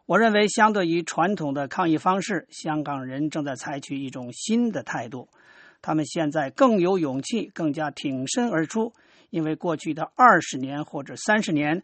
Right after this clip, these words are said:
让人们觉得政府不会听取我们的意见。”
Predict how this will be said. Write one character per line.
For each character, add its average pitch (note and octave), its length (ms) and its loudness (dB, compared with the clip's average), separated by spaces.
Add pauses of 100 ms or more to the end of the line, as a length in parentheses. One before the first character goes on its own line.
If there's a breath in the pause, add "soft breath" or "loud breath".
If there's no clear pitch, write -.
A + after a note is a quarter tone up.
(220 loud breath)
让 D3 260 -2
人 C#3 160 -6
们 D3 140 -2
觉 C#3+ 220 -8
得 C#3+ 140 -6
政 G#3 280 2
府 A#2+ 220 -10
不 F3+ 180 -6
会 D3 200 -6
听 A#3+ 300 -4
取 C#3+ 240 -8
我 C#3+ 220 -6
们 B2+ 160 -6
的 C#3 80 -6
意 C#3 140 -8
见。” D3+ 260 -8